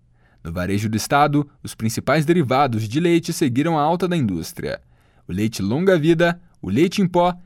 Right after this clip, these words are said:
e o queijo mussarela, todos tiveram seus preços reajustados para cima nas gôndolas dos supermercados. O boletim também destaca que levantamento realizado pelo deral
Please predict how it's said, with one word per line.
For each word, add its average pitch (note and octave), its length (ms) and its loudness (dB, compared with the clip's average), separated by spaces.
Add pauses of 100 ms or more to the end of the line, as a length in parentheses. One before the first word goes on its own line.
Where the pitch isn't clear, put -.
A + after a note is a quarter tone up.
(160)
e F2 140 -8
o F2 60 -6
queijo G#2 360 0
mussarela, G3 720 2 (400)
todos B3 320 2
tiveram G3+ 380 2
seus G3 220 0
preços F#3 400 0
reajustados E3 720 2
para B2 220 0
cima F3+ 320 0
nas E3+ 280 0
gôndolas G2+ 680 0
dos A#2 160 -4
supermercados. F3+ 1040 -2 (500)
O - 80 -14
boletim F#2 440 -4
também D3+ 500 2
destaca D3 560 0
que B2+ 100 -6
levantamento C3+ 760 0
realizado G#2 560 0
pelo F#3+ 340 2
deral F3+ 400 4